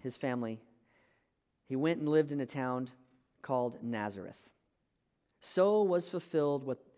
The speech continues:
what was said through the prophets, that he would be called a Nazarene.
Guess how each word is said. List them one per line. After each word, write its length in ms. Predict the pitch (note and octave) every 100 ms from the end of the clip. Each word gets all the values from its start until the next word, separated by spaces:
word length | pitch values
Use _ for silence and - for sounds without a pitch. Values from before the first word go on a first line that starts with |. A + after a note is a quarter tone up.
| _ _ _
what 140 | - C3+
was 120 | B2+
said 400 | - E3+ D#3+ D#3
through 140 | D#3
the 80 | D3+
prophets, 600 | C#3+ A#2+ F#2 F#2 - - - - _
that 120 | A2 G#2+
he 180 | C#3
would 220 | B2+ C#3 C#3
be 140 | D3+
called 480 | - A#2+ A2 G#2+ A2+ _ _ _ -
a 60 | A#2
Nazarene. 760 | A2 G#2 G2+ G2 G2 - -